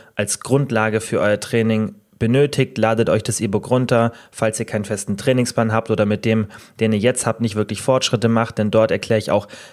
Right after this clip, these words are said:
wie man eine Progression ordentlich und simpel macht, das heißt, wie ihr euch in den Gewichten steigert, weil das ist, wie ihr wisst, wenn ihr den Podcast öfter hört,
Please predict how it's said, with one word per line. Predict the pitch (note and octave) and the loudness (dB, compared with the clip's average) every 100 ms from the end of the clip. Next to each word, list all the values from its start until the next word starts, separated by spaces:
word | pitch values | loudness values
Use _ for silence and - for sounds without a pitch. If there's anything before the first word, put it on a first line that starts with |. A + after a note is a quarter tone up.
| - | 0
wie | A#2 | 2
man | A2 | 4
eine | A2 G#2+ | 2 0
Progression | - - G#2+ - - C#3+ D#3+ D3+ | -2 -2 -4 -6 -2 2 2 2
ordentlich | - B2+ C3 A#2+ A#2+ | 4 4 4 -2 -6
und | A2 G#2 | -6 -2
simpel | C#3 E3 C#3+ | 0 0 0
macht, | C3 B2+ - | 0 -2 -2
das | |
heißt, | G#2+ G#2 A2+ | -4 -2 -2
wie | |
ihr | G#2 | -2
euch | - | -2
in | G#2 | -6
den | G2+ | -4
Gewichten | G2+ B2+ - A2 | -2 -4 -4 -6
steigert, | - A2 A2 A2 A2 | -2 0 2 0 -2
weil | G2+ | -4
das | G#2+ A#2+ A#2+ - | -2 -4 -4 -6
ist, | - B2 - | -4 -4 -4
wie | G#2+ | -2
ihr | G2 G2+ | 0 0
wisst, | C#3 C#3 | 0 0
wenn | A2+ | -2
ihr | A2 | 0
den | A2+ G#2 - - - - | -2 -4 -10 -18 -16 -2
Podcast | B2 - A#2+ A2 | -2 0 -2 0
öfter | - A2 - G2+ | 0 0 0 0
hört, | G#2 A2 A2 | 2 2 0